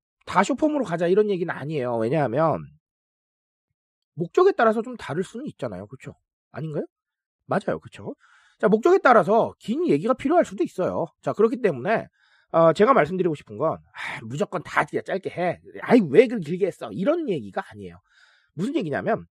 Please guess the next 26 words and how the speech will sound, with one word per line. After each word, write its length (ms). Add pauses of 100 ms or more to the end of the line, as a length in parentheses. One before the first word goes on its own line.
(160)
목적에 460
따라서 340
분류는 520
하시되, 500 (300)
자, 100
그럼에도 400
불구하고 720
짧은 380
소통 340
방식에 680
적응은 420
해야겠다라는 640
거예요. 200
왜 120
그러냐면 580 (760)
에스엔에스나 680
뉴미디어 460
자체가 600
긴 320
거를 260
소비하기엔 520
사실 320
좀 360
적합한 400
플랫폼은 480
아니에요. 440